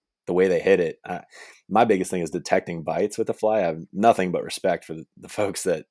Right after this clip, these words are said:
bass fish with a fly, because I don't, I have a hard time detecting those bites.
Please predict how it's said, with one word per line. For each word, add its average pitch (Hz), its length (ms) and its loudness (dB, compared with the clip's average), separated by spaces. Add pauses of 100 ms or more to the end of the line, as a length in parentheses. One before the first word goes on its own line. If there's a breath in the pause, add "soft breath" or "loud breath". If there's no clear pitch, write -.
(140)
bass 80 380 -4
fish 82 240 -8
with 87 160 -2
a - 40 -20
fly, 85 380 -4
because 85 180 -8
I 92 100 2
don't, 92 260 -2 (880)
I 92 100 4
have 101 120 6
a - 40 0
hard 87 260 0
time 87 200 -6
detecting 82 440 -6
those 78 160 -6
bites. 82 580 -6